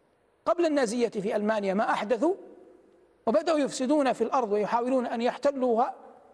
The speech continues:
سلط الله عليهم النازي هتلر رغم كفره. لكن هذا من معاني أن الغلبة هنا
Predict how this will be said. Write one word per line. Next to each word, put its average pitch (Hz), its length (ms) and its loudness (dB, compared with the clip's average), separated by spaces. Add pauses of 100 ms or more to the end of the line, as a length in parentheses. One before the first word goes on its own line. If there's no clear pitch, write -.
(160)
سلط 311 360 0
الله 226 340 2
عليهم 214 420 0
النازي 208 480 0
هتلر 285 280 0 (220)
رغم 349 220 0 (320)
كفره. 240 280 -2 (760)
لكن 240 320 0
هذا 262 240 2
من 233 180 -2
معاني 269 440 0 (440)
أن 214 200 0
الغلبة 220 460 2
هنا 247 320 -2